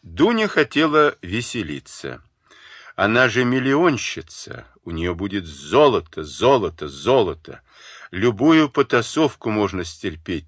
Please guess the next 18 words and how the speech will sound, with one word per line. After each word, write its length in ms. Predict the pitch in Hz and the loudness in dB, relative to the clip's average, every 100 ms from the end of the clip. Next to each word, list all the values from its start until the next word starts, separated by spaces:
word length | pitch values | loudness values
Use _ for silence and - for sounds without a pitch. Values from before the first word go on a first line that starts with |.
| - | 0
только 400 | 117 107 - 101 | 2 2 -2 0
бы 380 | 98 92 82 - | 2 2 0 -6
вернуть 560 | 90 90 92 85 78 71 | -6 -4 -2 -4 -10 -12
золото. 640 | 71 80 60 60 - - _ _ _ _ _ _ _ _ _ _ _ _ _ _ _ _ _ _ _ _ _ _ _ _ | -8 -8 -8 -16 -20 -20 _ _ _ _ _ _ _ _ _ _ _ _ _ _ _ _ _ _ _ _ _ _ _ _
Луна 420 | 104 139 175 220 | 2 4 6 6
ушла, 600 | 202 - 107 107 113 113 - _ _ _ - | 4 0 0 4 4 2 -4 _ _ _ -6
но 220 | 101 123 | 0 0
свет 480 | - - 107 185 - | -2 -2 0 0 0
её 180 | 180 170 | 0 -2
всё 260 | - 123 | -2 -2
ещё 420 | 147 - - 147 | -2 -4 -4 -4
полоскал 680 | 127 107 87 82 - 107 107 | -2 -4 -4 -6 -6 -4 -2
небо, 560 | 98 80 78 64 65 - _ _ _ - - - | -4 -6 -8 -8 -12 -14 _ _ _ -20 -20 -8
а 100 | 90 | -4
на 140 | 98 | -2
востоке 760 | 95 92 - - 170 170 160 151 - | 0 -2 -2 0 2 0 -2 -4 -4
уже 480 | 87 78 123 139 - | -6 0 2 2 -2
рдела 760 | 85 73 73 110 135 131 135 | -8 -8 0 2 2 0 -4